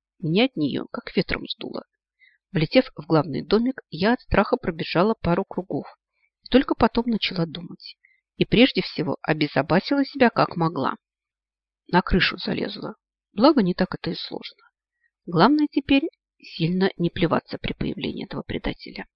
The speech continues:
Но, судя по звукам, они ещё и в хранилище зашли. В моё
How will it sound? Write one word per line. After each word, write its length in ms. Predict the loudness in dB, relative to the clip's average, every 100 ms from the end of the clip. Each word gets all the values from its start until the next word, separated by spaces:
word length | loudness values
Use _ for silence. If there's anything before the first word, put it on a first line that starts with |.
| _ _ _ _ _ _ _
Но, 160 | 4 4
судя 280 | 4 -2 -2
по 160 | 0 -4
звукам, 440 | -4 -2 2 2 2
они 280 | 0 2 -2
ещё 300 | -2 -2 -4 _ -12
и 60 |
в 60 | -6
хранилище 640 | -2 -2 -4 -4 -4 -4
зашли. 460 | -8 -6 -6 -8 -14 _ _ _ _ _
В 80 | -2
моё 400 | 2 2 4